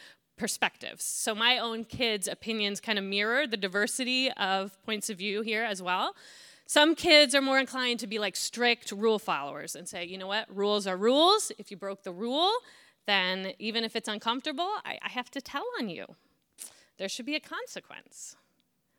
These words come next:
Other kids think maybe it kind of depends on some of the circumstances. Other kids are more clear, uh, from a different point of view. If you tell on a friend, even if they did something pretty bad, it's a betrayal,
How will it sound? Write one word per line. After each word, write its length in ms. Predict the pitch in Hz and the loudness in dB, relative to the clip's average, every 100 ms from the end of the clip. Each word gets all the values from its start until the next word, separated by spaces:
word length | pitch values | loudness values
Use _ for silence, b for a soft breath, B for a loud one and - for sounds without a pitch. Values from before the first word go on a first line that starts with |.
| _ _ - | _ _ -2
Other 240 | 226 339 | 2 4
kids 360 | 370 359 339 - | 2 2 2 2
think 200 | 339 330 | -2 -2
maybe 360 | 277 294 349 359 | 0 0 2 0
it 120 | - | 0
kind 220 | 285 302 | -2 -2
of 80 | 285 | -2
depends 760 | 269 262 247 135 - - - _ _ _ | -2 -2 -2 -2 -10 -12 -12 _ _ _
on 100 | 190 | -10
some 200 | 190 214 | -8 -6
of 60 | 214 | -6
the 60 | |
circumstances. 1040 | 196 214 190 170 - 143 156 - 135 - - _ b b b b b b | -6 -6 -8 -10 -10 -14 -14 -18 -16 -16 -18 _ b b b b b b
Other 240 | 247 339 | 4 4
kids 420 | 359 285 285 254 254 | 2 4 6 6 6
are 280 | 233 226 220 | 4 4 0
more 400 | 220 240 262 277 | -2 4 8 8
clear, 640 | 277 - 269 233 233 220 - | 6 0 2 4 6 4 0
uh, 260 | 208 190 180 175 | -2 -2 -2 -8
from 160 | - 208 | -6 -4
a 60 | |
different 260 | 196 262 226 | -2 0 0
point 160 | 190 | 0
of 80 | 170 | -2
view. 160 | 156 151 | -6 -6
If 140 | - | -8
you 160 | 220 381 | -4 -4
tell 280 | - 392 320 | 0 2 4
on 120 | 285 | 2
a 60 | 262 | 2
friend, 520 | 269 220 175 180 - B B B | 4 2 2 -10 -16 B B B
even 280 | 320 453 587 | 2 4 4
if 120 | 427 | 2
they 120 | 392 | 0
did 180 | 359 349 | 0 -2
something 360 | - 311 294 262 | -2 -2 -2 -4
pretty 500 | - 370 440 - 392 | -6 -4 -2 0 0
bad, 600 | 349 349 208 160 - 185 b b b b | 4 6 6 4 -6 -14 b b b b
it's 160 | - - - _ - | -10 -10 -12 _ -10
a 80 | 190 | -6
betrayal, 500 | 196 - 165 - | -6 -8 -12 -14